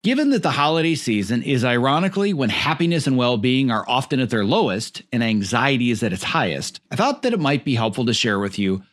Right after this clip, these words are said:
five of my favorite podcast episodes with some of the world's foremost experts who can help you stay healthy,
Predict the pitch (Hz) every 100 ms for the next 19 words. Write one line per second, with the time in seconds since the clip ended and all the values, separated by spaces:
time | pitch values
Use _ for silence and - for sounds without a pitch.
0 | _ - 165 156 214 233 226 180 190 -
1 | 151 151 156 - 127 117 110 101 95 98
2 | 92 104 92 95 110 - _ - 120 -
3 | 185 240 214 202 139 139 139 - 135 147
4 | 156 151 - 139 - - 80 - - _
5 | - 120 127 131 117 117 - 107 87 -
6 | 214 285 277 269